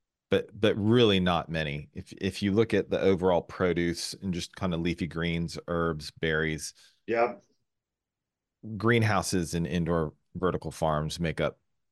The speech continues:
Speaker 1: less than, less than three percent of that, right? So there's a long way to go.
Speaker 2: A long way to go. And you're not just talking about mileage across from <laughs> California to the coast,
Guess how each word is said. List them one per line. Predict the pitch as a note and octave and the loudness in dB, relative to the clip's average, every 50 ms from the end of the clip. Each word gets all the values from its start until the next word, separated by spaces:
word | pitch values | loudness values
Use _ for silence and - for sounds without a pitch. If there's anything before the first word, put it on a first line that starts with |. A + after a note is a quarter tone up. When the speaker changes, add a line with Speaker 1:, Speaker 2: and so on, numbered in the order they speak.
| _ _ _ _ _ _ _ _ _ _ _ _ _ _ - | _ _ _ _ _ _ _ _ _ _ _ _ _ _ -6
Speaker 1:
less | F#2 F#2 F2+ F2 E2 D#2 C#2+ - - | -4 -2 0 2 0 0 0 -4 -8
than, | - - D2+ D2 D2+ - - _ _ - | -8 -6 -6 -6 -8 -10 -12 _ _ -4
less | F#2 F2 E2+ - - | 0 0 0 0 -2
than | - E2 D2+ D2+ C#2+ C2 _ _ _ _ - | -6 -6 -6 -6 -8 -12 _ _ _ _ -4
three | F2+ E2+ D#2 | -2 -2 -2
percent | D2 - C2+ B1 - - C2+ B1+ C2 | -4 -6 -10 -10 -8 -8 -8 -8 -8
of | A1+ | -8
that, | A1 A1+ B1 B1 _ _ _ _ _ _ _ _ _ _ _ _ _ _ | -8 -8 -8 -10 _ _ _ _ _ _ _ _ _ _ _ _ _ _
right? | C2 C2+ C2+ - | -12 -10 -8 -6
So | - G2+ | -4 -2
there's | D#2+ F2 E2+ | -2 0 0
a | F2+ | 0
long | F2+ D#2+ D#2 D2+ D2 D2 D2+ C#2+ C#2 | 0 0 0 0 0 0 -2 -4 -4
way | C#2 C#2 C#2 | -6 -6 -6
to | B1+ B1+ | -8 -8
go. | B1 C2 C2 B1+ B1+ B1+ - _ _ _ _ _ _ _ _ _ _ _ | -6 -6 -4 -4 -6 -8 -12 _ _ _ _ _ _ _ _ _ _ _
Speaker 2:
A | C#3 C3+ | 6 10
long | C#3+ C#3 C#3 C#3+ C#3+ C#3+ C3+ B2+ | 10 12 12 10 10 8 6 6
way | B2+ B2 A#2+ | 8 8 8
to | A#2 | 8
go. | G#2 C3 C#3 C3+ B2 A#2+ A#2+ A#2 - - _ _ _ _ | 8 8 8 10 10 8 8 6 4 -14 _ _ _ _
And | - B2 C#3 | 0 2 2
you're | D#3+ F3 | 4 6
not | F3 D#3 D3 C#3+ | 6 6 6 6
just | D3 C#3+ - | 4 2 6
talking | D3 D3+ D3+ D3 C#3 | 6 6 6 6 4
about | C#3+ C#3+ C#3 C3 C3+ | 2 2 2 2 0
mileage | C#3+ D3 D#3 D3+ C#3 C3 B2+ B2 - | 4 6 6 8 6 6 4 0 -2
across | - - - C#3+ C3+ C#3 - - | -10 -4 -2 -2 0 0 -2 -2
from | - D3 C#3+ C3+ B2+ - | -2 -2 -4 -4 -6 4
<laughs> | - G#3 A3 G#3 | 8 10 10 10
California | - - A#3+ A#3 G#3 F3+ F3+ - - A3 G#3+ G3+ F#3+ F#3+ F#3 | 10 8 8 10 10 8 6 6 10 10 12 12 12 10 8
to | - F3+ E3+ | 8 8 4
the | E3+ E3+ | 4 2
coast, | - F#3 F#3+ E3 C#3+ C3 - | 4 6 8 8 8 6 2